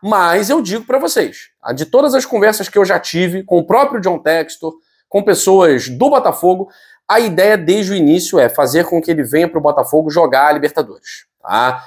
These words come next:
Jogar a Libertadores, fazer o Botafogo disputar torneios, disputar títulos esse ano.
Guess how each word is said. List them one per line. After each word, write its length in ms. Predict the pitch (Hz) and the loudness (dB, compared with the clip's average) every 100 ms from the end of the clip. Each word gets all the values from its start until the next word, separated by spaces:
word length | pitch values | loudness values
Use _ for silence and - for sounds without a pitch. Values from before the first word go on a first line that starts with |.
| _ | _
Jogar 200 | 123 120 | -2 0
a 40 | 123 | 0
Libertadores, 680 | 110 107 101 101 170 180 - | 0 -4 -4 0 2 2 2
fazer 280 | 127 113 | -2 0
o 60 | 160 | 0
Botafogo 560 | 147 147 123 - 165 143 | 2 0 -2 0 -2 -2
disputar 960 | 151 233 - 240 208 - 156 165 - _ _ _ _ | -4 -4 -4 -6 -8 -2 0 0 -4 _ _ _ _
torneios, 680 | 190 156 143 147 151 160 - | 0 2 2 4 2 0 -4
disputar 720 | 135 180 240 - 165 185 190 - | -8 -8 -8 -8 -4 -4 -4 -8
títulos 560 | - 175 175 180 151 | -6 -6 -4 -2 0
esse 240 | 165 - 151 | -2 0 -2
ano. 200 | - | -2